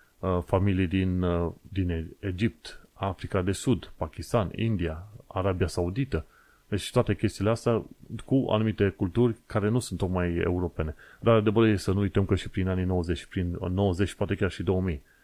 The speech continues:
prin România erau unii părinți care făceau treburi de astea cu fiicele lor. Da? Într-o țară teoretic democratică și într-o țară teoretic creștină și,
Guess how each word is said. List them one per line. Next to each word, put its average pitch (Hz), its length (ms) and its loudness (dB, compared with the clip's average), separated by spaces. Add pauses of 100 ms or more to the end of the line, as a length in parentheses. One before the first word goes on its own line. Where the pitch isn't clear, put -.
(180)
prin 98 160 2
România 90 380 2
erau 87 240 2
unii 90 140 0
părinți 87 360 -2
care 85 140 -2
făceau 82 280 -4
treburi 80 300 -2
de 80 60 -2
astea 80 220 -6
cu 87 340 -4
fiicele 80 380 -2
lor. 85 260 -4 (420)
Da? 92 160 0
Într-o 87 180 -2
țară 90 360 0 (420)
teoretic 90 500 2
democratică 92 600 0
și 85 120 -4
într-o 90 160 -4
țară 85 300 -2
teoretic 85 600 -2 (300)
creștină 92 640 -2
și, 85 460 -10